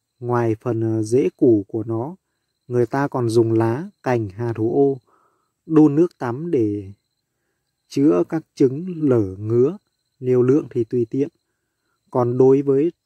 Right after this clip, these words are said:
cành thân của Hà Thủ Ô trắng thì có thể dùng để uống cho ra sữa hoặc là chữa sốt. Còn khi dùng để chữa bệnh thì thông thường người ta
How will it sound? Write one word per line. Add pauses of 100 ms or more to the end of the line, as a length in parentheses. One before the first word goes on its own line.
(260)
cành
thân
của
Hà
Thủ
Ô
trắng (840)
thì
có
thể
dùng
để
uống
cho
ra
sữa (180)
hoặc
là (120)
chữa
sốt. (1900)
Còn
khi
dùng
để
chữa
bệnh (220)
thì
thông
thường
người
ta